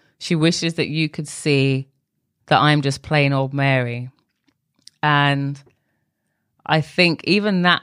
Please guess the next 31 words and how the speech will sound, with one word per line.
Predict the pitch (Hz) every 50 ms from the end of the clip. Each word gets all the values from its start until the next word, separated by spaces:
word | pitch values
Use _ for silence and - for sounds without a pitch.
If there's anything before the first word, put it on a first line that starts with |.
| _
kind | - - 175 160 156
of | 151
hints | 165 165 170 143 - - - 151
at | 139 123
a | 139
little | 147 151 - 110
bit | 139 135 -
of | 123 143
sadness | - - 156 147 151 151 131 123 -
for | - - 143
me, | 135 135 123 123 123
because | 123 131 131 127 - - - - 139 131 131 127 123 -
she | - - - - 151 143
was | 143 139 139
far | - - - 156 156 156 165 170
from | - - 160 175
plain. | 170 - 151 131 127 123 123 123
She | 127 - 185 180 175
is | 175 175 175
far | - - 156 147 143 139
from | - - 143 143
plain. | 143 147 139 135 135 135 131
She's | - - 147
still | - - 160 156 151
very | 143 151 151 170 185
much | 190 196 - -
around | 214 208 196 190 190 196
today | - 180 170 165 156 156 147
and | 135 143 143
releasing | 143 143 143 143 - - 143 139
music. | 139 139 139 131 135 120 - - _ -